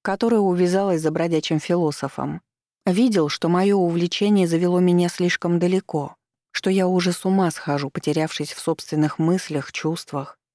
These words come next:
не понимая, как к кому на самом деле отношусь,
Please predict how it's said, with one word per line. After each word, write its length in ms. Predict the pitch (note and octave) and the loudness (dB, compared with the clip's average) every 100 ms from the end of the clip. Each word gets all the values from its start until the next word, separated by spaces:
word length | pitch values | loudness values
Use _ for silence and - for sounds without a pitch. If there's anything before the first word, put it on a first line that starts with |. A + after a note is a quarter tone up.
| _ _ | _ _
не 140 | F#3 | 0
понимая, 600 | F#3 G#3 A3+ A#3+ A3+ D3+ - | 2 4 6 4 4 0 -2
как 220 | - G3+ | -4 -4
к 100 | - | -6
кому 320 | - E3 G3 | -4 0 2
на 140 | G3+ D#3+ | 2 0
самом 380 | - E3 D#3+ E3 | 0 0 2 2
деле 280 | F3 E3 | 2 2
отношусь, 720 | D3+ - F3 F3+ - D3 - | 0 0 0 0 -2 -4 -4